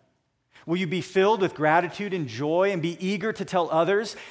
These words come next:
about Jesus Christ and the salvation found in him? Will you treasure these things in your heart like Mary and ponder them and consider the depth and the beauty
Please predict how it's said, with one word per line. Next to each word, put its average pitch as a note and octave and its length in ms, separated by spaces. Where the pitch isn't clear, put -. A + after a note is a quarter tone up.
about E3 600
Jesus F3 380
Christ F3 440
and F3+ 60
the D#3 60
salvation D3+ 540
found D3 420
in C3+ 160
him? C3 300
Will D3+ 140
you D#3+ 100
treasure F3 480
these D3+ 220
things D3 280
in C#3 120
your C3 140
heart B2+ 360
like A#2 220
Mary A2 360
and B2+ 120
ponder C3+ 380
them G#2 220
and C#3 120
consider B2+ 640
the B2 80
depth - 640
and A#2+ 100
the A#2 60
beauty B2+ 640